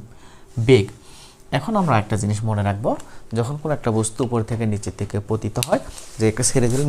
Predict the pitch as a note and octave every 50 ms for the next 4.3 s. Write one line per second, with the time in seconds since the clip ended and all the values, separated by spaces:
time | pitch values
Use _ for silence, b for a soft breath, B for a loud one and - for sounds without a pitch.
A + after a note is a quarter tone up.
0 | C#3 C3 - - A2+ A2+ - C#3 C3+ B2+ B2+ - - F3 G#3 C4+ B B B B
1 | B - - A2+ - C#3+ D3+ D#3 C3+ B2 A#2 G#2+ A#2+ A2+ - A#2+ A#2 - - G#2+
2 | G#2 G2+ G2 G2 - F#2+ G2+ - - F#2 F2+ F2+ F#2 - A#2 G#2+ A2+ A2 A2+ A2+
3 | - - - - - A2 A2 A2 A2 G#2+ G#2+ G#2+ G#2+ G#2+ G#2 A2 A2+ D#3+ E3 F#3+
4 | F#3 F#3+ E3+ D3+ C#3+ D3